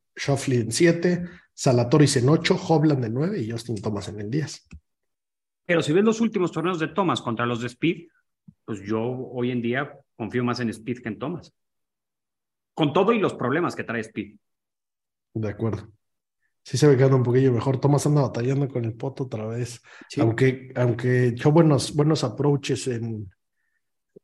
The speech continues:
Speaker 1: en el Players, ¿no?
Speaker 2: Mm, o sea,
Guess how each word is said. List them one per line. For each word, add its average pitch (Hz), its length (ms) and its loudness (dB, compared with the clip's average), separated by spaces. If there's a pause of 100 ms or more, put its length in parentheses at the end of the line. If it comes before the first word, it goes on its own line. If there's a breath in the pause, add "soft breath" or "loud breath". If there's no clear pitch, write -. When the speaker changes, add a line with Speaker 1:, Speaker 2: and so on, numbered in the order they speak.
Speaker 1:
en 117 140 -2
el 113 80 -2
Players, 117 420 0
¿no? 120 380 -6 (340)
Speaker 2:
Mm, 294 300 0 (480)
o - 80 -10
sea, - 340 -6